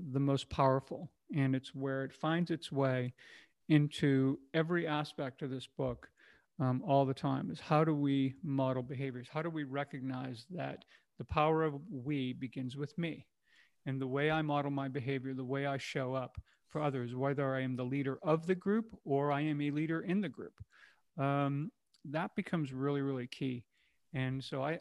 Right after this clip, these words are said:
I really think about that particular aspect of leadership.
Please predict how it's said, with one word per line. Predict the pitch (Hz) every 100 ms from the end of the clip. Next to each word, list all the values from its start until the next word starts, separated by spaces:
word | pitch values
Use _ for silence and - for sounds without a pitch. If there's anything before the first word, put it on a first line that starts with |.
| -
I |
really | 151 160 160 143
think | - 151 139
about | 127 131 127 - _ - _ _
that | 139 151 -
particular | 147 - 175 165 143
aspect | 135 139 - - 143 127 - - _ -
of | 123
leadership. | 135 139 135 - 135